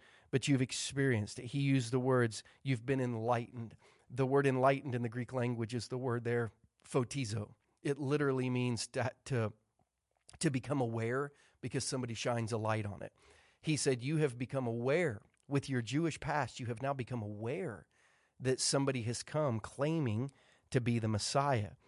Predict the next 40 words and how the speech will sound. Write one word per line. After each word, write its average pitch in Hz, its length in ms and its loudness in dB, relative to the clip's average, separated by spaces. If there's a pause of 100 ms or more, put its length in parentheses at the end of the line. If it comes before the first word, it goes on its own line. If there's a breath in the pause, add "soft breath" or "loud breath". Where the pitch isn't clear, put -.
(420 soft breath)
And 147 120 6
he 135 60 6
said, 139 280 6
"You've 127 200 2
shared 160 420 2
in 123 120 2
the 113 100 -2
Holy 127 260 -4
Spirit. - 720 -6 (320 soft breath)
You 143 200 2
have 147 160 4
been 139 120 2
a 127 60 4
part 156 420 0
of 113 280 -2
the 139 220 -2
generation 123 880 -2 (140)
that 135 140 -2
the 113 120 2
Holy 139 260 0
Spirit 156 420 -2
has 120 160 -2
begun 120 540 2 (320 soft breath)
to 131 100 0
work 139 380 2
in. 101 180 2 (440 soft breath)
You've 147 200 2
tasted 151 520 0
the 123 80 0
goodness 151 640 0
and 127 160 -2
the 117 80 0
word 127 600 0
of 117 180 -4
God. 131 380 2
You've 139 160 -4
had 139 240 0
presented 131 580 -2
to 143 100 -4
you 117 280 -2